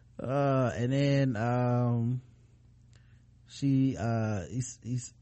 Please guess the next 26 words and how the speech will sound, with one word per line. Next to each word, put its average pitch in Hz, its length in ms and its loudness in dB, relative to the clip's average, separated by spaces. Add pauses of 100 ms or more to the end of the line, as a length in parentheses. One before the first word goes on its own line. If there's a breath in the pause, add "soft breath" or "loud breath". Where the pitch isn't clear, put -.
(220)
uh, 107 240 -2
she 147 200 -4
said 131 340 2
also, 117 680 0 (100)
uh, 104 360 -2
of 107 160 -4
Trump, 123 400 -2 (560 soft breath)
uh, 101 240 0
in 92 60 -4
the 92 80 -4
brief, 123 300 0
in 113 120 -2
the 107 80 0
media 127 300 2
coverage, 101 580 -2 (340 soft breath)
"You 123 140 2
guys 139 300 4
can't 139 240 0
stop 120 240 -2
covering 127 340 2
him. 117 220 0
He 123 180 2
is 113 100 0
a 107 60 -4
dangerous 104 400 -2
presence." 101 640 -6